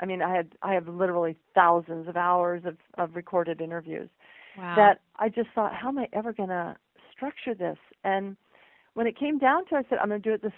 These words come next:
Speaker 1: same way I write a radio report. That's the only way I think this is gonna work, is if I,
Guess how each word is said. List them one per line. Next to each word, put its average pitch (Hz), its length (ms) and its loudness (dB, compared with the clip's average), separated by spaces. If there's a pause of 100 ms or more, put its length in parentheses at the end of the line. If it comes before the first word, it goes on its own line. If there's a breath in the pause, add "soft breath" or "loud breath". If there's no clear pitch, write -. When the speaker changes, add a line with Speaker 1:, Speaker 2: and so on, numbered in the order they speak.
Speaker 1:
same 190 320 0
way 185 200 2
I 180 80 4
write 180 260 0
a 175 60 -6
radio 180 300 0
report. 170 360 -4
That's 175 220 0
the - 100 -10
only 190 240 -2
way 175 680 0
I 185 80 -2
think 175 220 -8
this 175 140 -12
is 160 80 -18
gonna 160 200 -4
work, 208 340 2
is 185 100 -4
if - 140 -6
I, 170 200 0